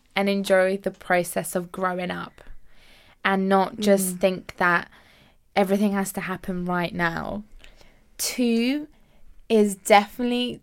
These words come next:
Speaker 1: to not want to grow up and be an adult. <laughs> Just enjoy being young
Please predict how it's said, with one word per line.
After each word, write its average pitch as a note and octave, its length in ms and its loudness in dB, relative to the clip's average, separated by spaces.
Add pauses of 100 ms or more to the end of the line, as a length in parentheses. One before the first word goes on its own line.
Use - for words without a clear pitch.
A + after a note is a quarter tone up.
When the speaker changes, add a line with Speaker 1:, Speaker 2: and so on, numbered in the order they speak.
Speaker 1:
to C4+ 200 -4
not A3 600 2 (320)
want G#3+ 420 4
to A3+ 120 2
grow G3+ 400 -2
up G3+ 260 0
and G3+ 180 0
be G#3 180 0
an G3 100 0
adult. G3+ 640 2 (400)
<laughs> - 340 -20
Just - 340 -2
enjoy E4+ 520 4
being C#4 380 2
young C4 600 6